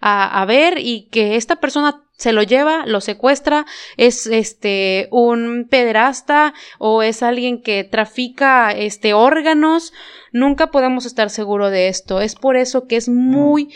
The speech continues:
muy importante detectar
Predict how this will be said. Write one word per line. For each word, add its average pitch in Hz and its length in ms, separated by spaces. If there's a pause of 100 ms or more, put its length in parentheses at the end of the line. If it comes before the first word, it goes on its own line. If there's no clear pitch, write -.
(220)
muy 254 500
importante 214 1080
detectar 202 1160